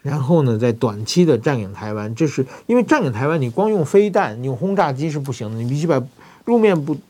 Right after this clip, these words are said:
队派进来嘛，才能真正的占领。但是说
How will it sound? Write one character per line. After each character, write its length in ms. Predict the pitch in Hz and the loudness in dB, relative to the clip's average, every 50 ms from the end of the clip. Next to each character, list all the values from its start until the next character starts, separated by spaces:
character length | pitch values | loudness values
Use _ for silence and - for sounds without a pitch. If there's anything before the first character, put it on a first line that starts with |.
| _ - _ _ _ | _ -20 _ _ _
队 160 | - 170 143 131 | 2 2 2 2
派 200 | - - 180 160 | 2 2 2 2
进 200 | 127 123 113 107 | 0 -2 -4 -6
来 140 | - - | -8 -12
嘛， 140 | 117 113 113 - | -14 -14 -14 -12
才 120 | - 131 | -10 -6
能 140 | 127 127 127 | -4 -4 0
真 160 | 120 151 143 | 2 2 2
正 120 | 131 127 117 | 2 2 -2
的 80 | 113 | -2
占 160 | 107 127 120 107 | -2 -4 -4 -4
领。 140 | 101 101 113 | -4 -4 -2
但 120 | 143 160 | 0 2
是 120 | 165 156 135 | 2 2 2
说 200 | 151 170 165 | 2 0 0